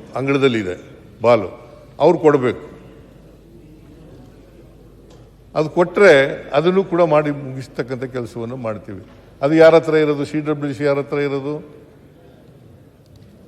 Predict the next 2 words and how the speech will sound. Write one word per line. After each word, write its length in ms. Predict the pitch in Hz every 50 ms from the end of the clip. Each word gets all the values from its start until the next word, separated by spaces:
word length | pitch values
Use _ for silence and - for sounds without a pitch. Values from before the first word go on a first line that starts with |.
| - - - - - - - _ - - - - - - - - - - - _ - - - - - _ _ - - - _ _ - - - - - - - - - - -
ಕಾವೇರಿ 360 | - 147 156 160 165 160 160 160
ವಾಟರ್ 680 | 147 151 151 151 151 160 156 151 139 - - -